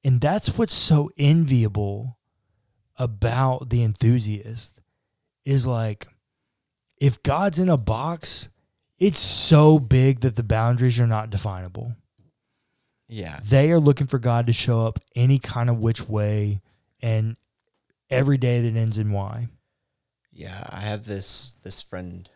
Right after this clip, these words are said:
Speaker 2: um, definitely a prophetess.
Speaker 1: Okay.
Speaker 2: Hundred percent. Um,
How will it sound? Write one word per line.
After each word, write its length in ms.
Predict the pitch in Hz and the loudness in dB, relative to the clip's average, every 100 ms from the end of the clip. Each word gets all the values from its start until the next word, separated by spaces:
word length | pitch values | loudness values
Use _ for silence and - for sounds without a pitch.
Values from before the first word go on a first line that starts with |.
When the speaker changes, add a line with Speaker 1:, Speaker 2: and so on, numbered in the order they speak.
| _ - | _ -18
Speaker 2:
um, 460 | 92 90 90 90 - _ _ _ _ _ 107 - | -14 -14 -16 -18 -20 _ _ _ _ _ _ -4
definitely 420 | 123 117 123 110 | -4 -4 -6 -8
a 60 | 101 | -10
prophetess. 580 | - 82 - - - _ _ _ _ _ - | -12 -16 -18 -20 -20 _ _ _ _ _ 0
Speaker 1:
Okay. 340 | 120 117 113 98 | 2 2 0 -2
Speaker 2:
Hundred 300 | - - 104 | -6 -6 -4
percent. 360 | 98 - - - _ _ _ _ _ _ _ _ | -6 -12 -12 -18 _ _ _ _ _ _ _ _
Um, 480 | 92 92 90 85 101 | -16 -14 -14 -16 -20